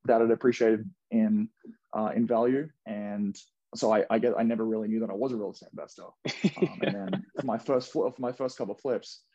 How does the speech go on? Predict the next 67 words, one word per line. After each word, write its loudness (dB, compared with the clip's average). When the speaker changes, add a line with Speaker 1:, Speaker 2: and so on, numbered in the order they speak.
Speaker 1:
I -4
sold -2
that -2
house, -6
and 6
then 2
the -4
profits -2
from 2
that 4
went, 2
um, 0
into 0
funding 2
a -2
lot 4
of 0
the, 2
the, 2
the 0
first -2
couple -6
of -12
flips -2
that 0
we -2
had 2
just -4
to -4
kind -4
of -4
build 2
momentum. -4
Um, -10
but 4
yeah, 6
that's, 2
that's -4
really 2
how 0
it -2
got -2
started. -2
My -2
mom -2
just -10
introduced -6
me -2
to, 0
told 0
me 4
about, 2
I'm 0
not -2
sure -2
how -10
much -10
she's -2
read 2
of 0
it 0
or 0
how -4
much -2
she -2
knew, 2
but, 0